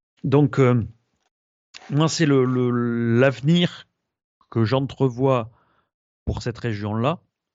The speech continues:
Euh, aujourd'hui, tu peux rafficher la carte générale du Moyen-Orient, s'il te plaît, euh, Léo. Euh, l'avenir que j'entrevois pour cette région-là,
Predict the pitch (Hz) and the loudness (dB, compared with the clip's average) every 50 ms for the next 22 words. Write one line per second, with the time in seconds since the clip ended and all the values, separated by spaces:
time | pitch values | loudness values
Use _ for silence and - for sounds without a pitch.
0 | _ - 98 95 92 90 90 90 87 90 87 90 90 90 - - - 107 98 107 | _ -16 -14 -12 -12 -10 -10 -10 -10 -10 -10 -8 -10 -10 -10 -8 -8 -6 -4 -4
1 | 107 123 147 - - - 156 151 131 131 131 127 - 113 110 131 123 110 - 104 | -4 -4 -4 -6 0 2 2 4 4 2 -2 -2 -4 -10 -8 -8 -8 -8 -10 -12
2 | 101 104 110 110 107 107 107 107 98 101 101 95 92 95 117 113 - 113 107 - | -12 -10 -8 -8 -6 -6 -6 -6 -6 -6 -4 -4 -2 -2 -2 -2 -4 -6 -8 -6
3 | 110 107 98 92 90 98 - - 113 - - - 107 117 131 123 - - - - | -4 -4 -2 -2 -4 -6 -6 -8 -8 -8 -4 -2 0 0 -2 -2 -8 -14 -14 -12
4 | - - - - - - _ - 131 127 - - - - - - - - - - | -10 -10 -12 -12 -16 -18 _ 0 2 2 2 2 -2 -6 -12 -14 -12 -12 -12 -12
5 | - _ _ _ _ - - 151 135 147 156 147 156 180 165 143 - - 151 127 | -16 _ _ _ _ -2 4 6 6 6 6 6 6 4 4 4 2 0 0 2
6 | 131 139 139 - - 143 135 120 127 139 135 131 - 110 - - 123 113 - 117 | 2 0 0 -2 0 0 0 2 2 2 2 2 0 -4 -4 -4 -6 -6 -4 -4
7 | 113 104 104 107 104 107 117 135 151 175 - | -4 -4 -2 -2 -2 0 0 0 0 -2 -4